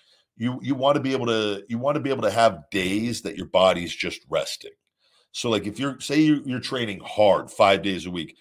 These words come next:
where with weights, cardio, wrestling training, multiple days a week, how many ever, three, four, five days, I don't know.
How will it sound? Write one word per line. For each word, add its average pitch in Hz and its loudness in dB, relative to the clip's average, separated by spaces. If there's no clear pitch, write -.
where 104 0
with 95 -4
weights, 104 -4
cardio, 117 0
wrestling 110 0
training, 107 -6
multiple 110 -4
days 104 -2
a 104 -4
week, 104 -2
how 107 0
many 104 -2
ever, 104 0
three, 101 -4
four, 104 -2
five 101 4
days, 101 -2
I 98 0
don't 98 -6
know. 104 -4